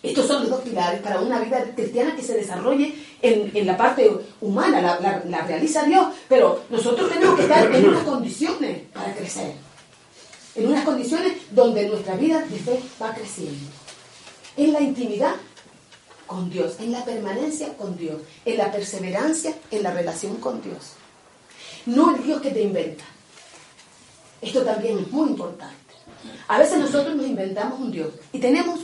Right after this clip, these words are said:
una idea de Dios. La idea de Dios no vale para crecer.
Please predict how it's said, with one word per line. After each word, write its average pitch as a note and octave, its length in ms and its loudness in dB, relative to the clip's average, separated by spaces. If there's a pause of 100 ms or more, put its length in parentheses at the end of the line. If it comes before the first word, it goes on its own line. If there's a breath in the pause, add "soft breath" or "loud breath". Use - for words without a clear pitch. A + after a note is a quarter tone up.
una D4 220 6
idea F#3 260 4
de D#3+ 100 0
Dios. - 360 -10 (1040 loud breath)
La A#3+ 160 6
idea F#4+ 220 8
de E4 120 4
Dios F4 160 6
no E4 160 8
vale F4+ 300 8
para G#3 200 2
crecer. D3+ 300 -12